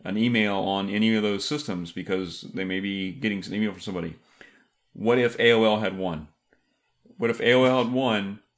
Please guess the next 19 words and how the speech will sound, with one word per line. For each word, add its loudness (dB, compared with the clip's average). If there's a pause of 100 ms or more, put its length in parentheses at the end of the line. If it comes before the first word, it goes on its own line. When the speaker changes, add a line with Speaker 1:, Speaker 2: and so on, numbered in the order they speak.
(320)
Speaker 1:
Like, 2
everything, 4
like, 0
anything 4
you 4
wanted 4
to 0
do, 4
you'd 2
have 0
to -6
go 2
get 2
permission -2
from -6
A 0
O 0
L. 0
Like, -2